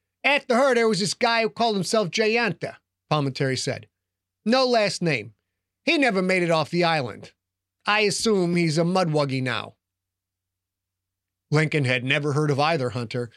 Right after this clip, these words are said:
so he had no idea if they were good at the job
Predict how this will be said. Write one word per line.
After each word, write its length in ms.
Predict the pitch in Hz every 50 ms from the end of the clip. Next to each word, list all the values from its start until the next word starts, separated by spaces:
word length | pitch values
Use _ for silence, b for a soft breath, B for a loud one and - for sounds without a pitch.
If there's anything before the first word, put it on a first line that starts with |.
| b b b b b b
so 160 | - 160 160
he 80 | 165 160
had 100 | 156 147
no 220 | 147 160 170 175
idea 420 | 180 170 165 147 131 151 156 160 156
if 100 | - -
they 120 | 151 139
were 140 | 131 135 139
good 300 | 123 104 147 160 180 175
at 140 | 170 - -
the 60 | 147
job 460 | 127 165 170 160 170 175 185 180 175